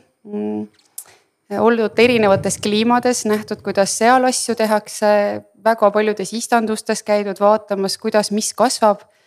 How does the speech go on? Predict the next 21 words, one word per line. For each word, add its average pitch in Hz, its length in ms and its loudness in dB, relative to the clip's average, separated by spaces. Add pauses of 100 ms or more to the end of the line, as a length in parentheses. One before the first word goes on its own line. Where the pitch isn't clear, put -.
(460)
Et 196 200 -4
tead 208 240 2
täpselt, 233 400 -2
et 190 120 -6
ananass 202 560 0
ei 190 120 0
ole 190 220 0 (1040)
juurvili, 208 600 2
vaid 196 240 2
on 190 320 -2
puuvili 220 640 0
ja, 190 380 -4
ja, 190 220 -6 (680)
ja 196 140 -4 (100)
muud 233 280 -4
siuksed 190 360 -10
asjad. 190 400 -8 (480)
Ja 214 160 4
mingil 254 320 2
hetkel 247 360 2
tõi 220 260 0